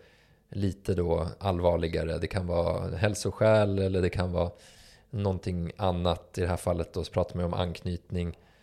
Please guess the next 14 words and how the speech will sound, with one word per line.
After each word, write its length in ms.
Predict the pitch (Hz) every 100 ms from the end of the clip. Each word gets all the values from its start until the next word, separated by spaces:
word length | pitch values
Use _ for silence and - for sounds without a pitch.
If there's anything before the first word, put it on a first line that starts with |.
| _ -
och 140 | -
så. 260 | - 101 95 -
Om 140 | 101
det 60 | 90
skulle 220 | - 92
vara, 240 | 90 87 85 - _ _ _
kräva 260 | - 92 95
synnerligen, 920 | - 117 101 104 110 98 95 90 98 - -
så 600 | - 98 90 87 87 85 - -
är 120 | - 98
det 300 | 90 85 - - _ -
ett 180 | 101
högre 400 | - 123 123 110
krav 400 | 104 - 90 87